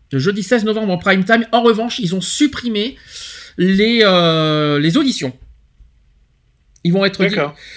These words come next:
Speaker 1: donc voilà, je vais vous dire, je vais vous expliquer comment ça va se passer. C'est qu'ils vont, ils ont supprimé toutes les diffusions des auditions. Ils vont donner, ils vont montrer des extraits,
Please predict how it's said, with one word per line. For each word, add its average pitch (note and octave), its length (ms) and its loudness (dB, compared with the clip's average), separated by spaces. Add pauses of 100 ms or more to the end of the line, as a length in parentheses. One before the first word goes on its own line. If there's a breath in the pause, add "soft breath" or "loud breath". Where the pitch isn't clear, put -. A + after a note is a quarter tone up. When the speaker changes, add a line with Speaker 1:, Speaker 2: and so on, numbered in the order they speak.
(160 loud breath)
Speaker 1:
donc E3+ 120 2
voilà, G#3+ 180 4
je F3 80 -4
vais G#3 60 0
vous F#3+ 120 2
dire, F#3 260 -2
je F3 60 -8
vais E3 200 -2
vous E3+ 100 -2
expliquer F3+ 340 -4
comment D3+ 160 -6
ça C#3 120 -6
va C3+ 40 -2
se C3+ 80 -16
passer. A3 380 -4 (240)
C'est F3+ 160 -2
qu'ils F#3 180 -8
vont, D3 420 0
ils D3+ 220 -4
ont E3+ 60 -2
supprimé G3+ 420 -4
toutes B3+ 180 -6
les A#3+ 80 -2
diffusions F3+ 380 -6
des C3+ 160 -4
auditions. E3+ 480 -6
Ils G#3 140 -4
vont G#3+ 140 -2
donner, G3 460 0
ils D#3+ 60 -4
vont C3 640 -2
montrer F3+ 360 -2
des D3 200 0
extraits, F#3 480 -2